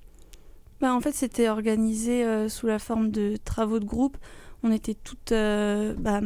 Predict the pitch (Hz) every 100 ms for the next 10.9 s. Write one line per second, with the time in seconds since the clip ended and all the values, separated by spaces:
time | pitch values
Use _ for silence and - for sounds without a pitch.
0 | 214 214 - 214 - 208 202 208 214 -
1 | 208 208 208 - 254 220 - 226 220 226
2 | 240 220 208 - - - - - - 208
3 | - 214 226 240 214 196 226 - 196 190
4 | 185 185 190 - - - - - - 214
5 | - 208 208 214 - 269 285 269 - 226
6 | 208 254 254 233 208 208 214 208 - -
7 | 240 220 202 202 - - - 240 - 240
8 | 226 220 208 - 269 226 208 208 202 208
9 | 214 240 226 196 202 - - - - -
10 | - - - 202 196 190 196 202